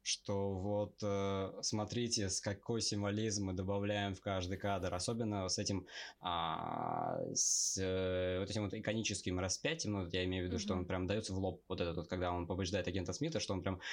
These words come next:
Speaker 1: а, аки Иисус Христос, он прям вот отдаёт себя на растерзание всему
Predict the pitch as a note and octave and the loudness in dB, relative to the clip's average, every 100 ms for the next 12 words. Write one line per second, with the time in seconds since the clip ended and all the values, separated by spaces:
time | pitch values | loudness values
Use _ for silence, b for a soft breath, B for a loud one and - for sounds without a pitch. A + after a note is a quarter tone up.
0 | B B _ - C3+ C3+ C#3 C3 B2 G#2+ | B B _ -6 -2 -2 -2 0 0 0
1 | A#2 - A#2 - G#3 - C#3 A#2+ A2+ A2 | -2 0 -2 0 -2 0 -2 0 0 0
2 | G2+ G2+ G2 G#2 G#2+ G2+ G2 G#2 G2 F#2 | 0 0 0 2 0 0 0 2 0 0
3 | G#2+ F#2+ G2+ F#2 F#2 - G#2+ E3+ | 0 2 2 2 0 0 0 0